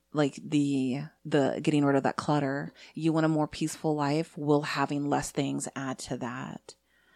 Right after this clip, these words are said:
And then, you know, just like, just like we were describing earlier in the quickening of the season in the springtime and then the heat of the summertime where action is happening, happening, happening. The same thing with a lunar cycle. You, you've got that, that beginning, that, that planted seed, and then the quickening as the wax,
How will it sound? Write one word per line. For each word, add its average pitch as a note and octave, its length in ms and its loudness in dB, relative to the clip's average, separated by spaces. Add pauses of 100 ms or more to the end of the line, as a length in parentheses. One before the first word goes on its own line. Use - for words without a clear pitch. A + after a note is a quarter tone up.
(180)
And C#3+ 220 2
then, C#3 160 4
you C#3 100 2
know, C#3 220 2
just C#3+ 240 -2
like, C3+ 560 0
just D3+ 260 0
like E3 140 2
we E3 120 4
were D#3+ 120 4
describing D3+ 480 0
earlier D3 480 -2
in C#3 140 -2
the C#3+ 280 -2 (300)
quickening D#3+ 460 0
of B2+ 100 0
the C#3 80 -2
season D3 400 0
in C3+ 80 0
the C#3 60 -2
springtime D3 580 -2
and C3+ 80 0
then C3 80 -2
the C3+ 80 -2
heat - 340 -4
of - 120 -2
the C#3+ 80 0
summertime C#3+ 500 -2
where - 160 -4
action C#3+ 320 -4
is B2 80 -6
happening, C#3+ 380 -4
happening, C#3 320 -6
happening. C#3+ 360 -6 (300)
The D#3 100 0
same D3 200 0
thing D3 200 -2
with D3 120 0
a C#3+ 80 0
lunar D#3+ 260 0
cycle. - 560 -4 (340)
You, C#3+ 260 4
you've C#3 220 0
got C#3+ 180 0
that, C3+ 260 0 (320)
that - 160 4
beginning, D#3 480 2
that, C#3 280 -2
that - 200 0
planted D3+ 480 -2
seed, C#3+ 320 4
and C#3 120 2
then C#3 120 0
the C#3 80 -2
quickening D3 420 -2
as C#3 140 -4
the C3+ 100 2
wax, C#3 320 -2